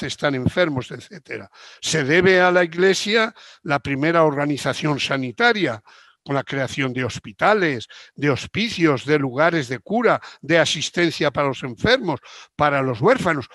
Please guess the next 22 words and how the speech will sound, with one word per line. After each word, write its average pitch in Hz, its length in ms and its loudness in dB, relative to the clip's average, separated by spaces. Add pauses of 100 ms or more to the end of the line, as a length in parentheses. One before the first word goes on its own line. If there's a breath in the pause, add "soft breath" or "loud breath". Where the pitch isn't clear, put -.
(160 loud breath)
como 180 180 0
se - 140 2
hacía 359 340 0
al 247 100 -4
principio. 151 880 -4 (1700)
Al 151 160 -4
principio, 139 640 -6
los 160 200 0
concilios, 170 640 0
los 135 180 -2
sínodos, 202 560 0 (500 soft breath)
eh, 143 220 -12
de 143 280 0
los, 139 360 2
de 139 340 -4
los 127 180 -2
siglos 202 500 0 (420)
tercero 180 540 0
y 131 100 -2
cuarto, 180 580 0
sobre 139 360 -6
todo, 185 520 2